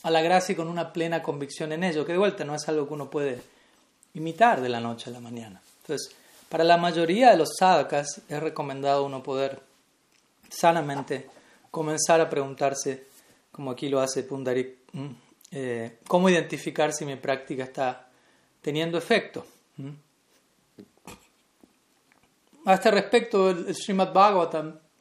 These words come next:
en el onceavo canto del Bhagavatam hay un, un famoso verso, uno de los tantos famosos versos del Bhagavatam, que generalmente es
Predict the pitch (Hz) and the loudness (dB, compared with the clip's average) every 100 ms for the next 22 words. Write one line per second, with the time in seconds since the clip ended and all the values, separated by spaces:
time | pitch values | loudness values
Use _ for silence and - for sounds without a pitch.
0 | - _ 160 143 139 139 - 160 151 147 | -20 _ -10 -8 -8 -10 -4 0 0 0
1 | 165 180 170 131 139 139 143 143 131 131 | -2 -2 -4 0 2 2 0 -6 -8 -10
2 | 127 123 _ _ _ - _ _ _ _ | -10 -14 _ _ _ -20 _ _ _ _
3 | _ _ _ _ 151 - 147 196 202 160 | _ _ _ _ -12 -2 4 6 4 2
4 | 135 123 - 139 131 123 - 139 135 131 | 0 -2 -4 -6 -6 -8 -8 -8 -6 -10
5 | 123 - - 139 165 170 147 135 127 147 | -12 -12 -10 -2 -2 -2 -4 -6 -6 -8
6 | 127 131 156 139 - 135 160 - _ - | -4 2 2 0 -6 -10 -14 -18 _ -20
7 | - _ _ - 135 160 151 156 156 160 | -20 _ _ -10 -8 -6 -4 -4 -4 -6
8 | 156 143 - - | -4 -4 -6 -12